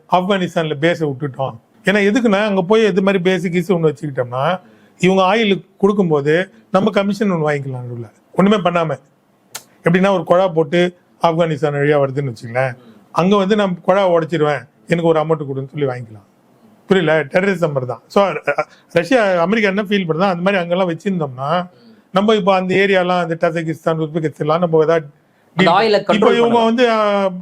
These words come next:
Speaker 1: சைனாவும் ரஷ்யாவும் நேரம் பேசிக்கிறாங்களா, இல்ல இந்தியாவும் நேரம் பேசிக்குது, அதை நம்ம கட்-, எப்படி புரிஞ்சுக்கணும் நீங்க? இந்தியாவோட உருவாக்கமே அப்படிதான் புரிஞ்சுக்கணும். இப்போ இந்தியா உருவாக்கும் போதே ஏன் பாகிஸ்தானை பிரிச்சாங்கன்னா,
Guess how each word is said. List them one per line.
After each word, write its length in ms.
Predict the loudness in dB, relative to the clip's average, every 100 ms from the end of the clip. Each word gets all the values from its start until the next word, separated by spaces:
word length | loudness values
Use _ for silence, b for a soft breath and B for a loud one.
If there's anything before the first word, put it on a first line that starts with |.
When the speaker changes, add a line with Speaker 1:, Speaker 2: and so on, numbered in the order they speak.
| -16 _
Speaker 1:
சைனாவும் 420 | -2 0 2 0
ரஷ்யாவும் 280 | 0 0 0
நேரம் 260 | 0 -2 -4
பேசிக்கிறாங்களா, 540 | -8 -10 -10 -12 -14 _ _
இல்ல 160 | -2 0
இந்தியாவும் 300 | 2 0 0
நேரம் 260 | 0 -2 -4
பேசிக்குது, 300 | -6 -2 0
அதை 280 | 0 0
நம்ம 440 | -2 2 2 2 -2
கட்-, 260 | -8 -18 _ b b b
எப்படி 300 | -2 0 -2
புரிஞ்சுக்கணும் 460 | -2 -4 0 0 0
நீங்க? 440 | -2 -2 -2 -2
இந்தியாவோட 640 | -6 -2 0 2 2 0 -4 _ b b b _ _
உருவாக்கமே 580 | 2 4 4 2 0 0
அப்படிதான் 340 | 0 -4 -4 -6
புரிஞ்சுக்கணும். 380 | -8 -10 -14 _ -8
இப்போ 180 | -2
இந்தியா 260 | 2 2 2
உருவாக்கும் 380 | 4 2 2 0
போதே 320 | 0 2 2
ஏன் 200 | 0 0
பாகிஸ்தானை 460 | -2 -2 -2 -4 -4
பிரிச்சாங்கன்னா, 580 | -10 -2 -2 -2 -10